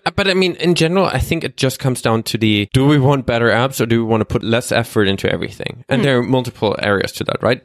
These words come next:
Speaker 1: You see all those blog posts that, like, Shopify recently, uh, a few days ago, had a blog post about, uh, the future of Shopify is React Native,
Speaker 2: Yeah.
Speaker 1: right?
Speaker 2: Yeah.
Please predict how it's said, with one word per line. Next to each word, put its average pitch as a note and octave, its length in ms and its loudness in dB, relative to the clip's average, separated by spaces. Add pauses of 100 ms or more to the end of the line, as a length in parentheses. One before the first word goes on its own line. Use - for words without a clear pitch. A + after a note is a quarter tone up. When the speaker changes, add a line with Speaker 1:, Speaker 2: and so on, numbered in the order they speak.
(100)
Speaker 1:
You C#3 200 0
see F3 220 -2
all C3 160 2
those A#2+ 220 2
blog A2 280 -2
posts G#2+ 340 0
that, F#2+ 360 0 (320)
like, C#3 160 -2 (140)
Shopify G#2 600 -2
recently, F#2+ 600 -2 (220)
uh, G2 160 0
a F#2+ 40 -2
few - 160 -2
days F#2+ 220 0
ago, G2 220 -2
had F#2+ 220 -4
a G2 120 0
blog G2+ 260 -4
post G2 240 -2
about, F#2 360 -4 (500)
uh, G#2 140 4
the G2 80 0
future C#3+ 340 0
of A#2+ 80 0
Shopify A2+ 460 -2
is G2+ 120 -4
React G2+ 180 0
Native, A#3 220 0
Speaker 2:
Yeah. A3 140 0
Speaker 1:
right? A#2+ 220 0 (160)
Speaker 2:
Yeah. B3+ 220 2